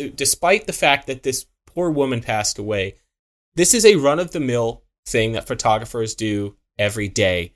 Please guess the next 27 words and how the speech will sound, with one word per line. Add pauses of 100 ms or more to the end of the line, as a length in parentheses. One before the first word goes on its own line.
(140)
Events
are
canceled.
You
have
to (360)
deal
with
clients
wanting
refunds. (420)
And
to
take
that
in
the
culture
where
we're
now
gonna
be,
have
the
Zack
Snyder